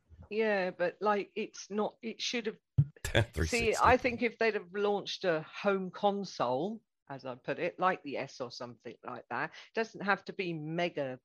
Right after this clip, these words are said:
Speaker 1: brilliant, but better than what we've got. And then,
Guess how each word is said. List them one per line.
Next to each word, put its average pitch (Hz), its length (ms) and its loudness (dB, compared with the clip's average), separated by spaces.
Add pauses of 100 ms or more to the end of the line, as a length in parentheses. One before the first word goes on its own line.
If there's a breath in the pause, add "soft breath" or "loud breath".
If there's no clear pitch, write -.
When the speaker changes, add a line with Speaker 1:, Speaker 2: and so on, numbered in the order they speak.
(160)
Speaker 1:
brilliant, 143 420 -4
but - 220 -2 (240)
better 196 260 4
than 170 220 -6
what - 180 -6
we've 151 220 -8
got. 135 380 -2 (480 soft breath)
And 196 260 0
then, 208 400 0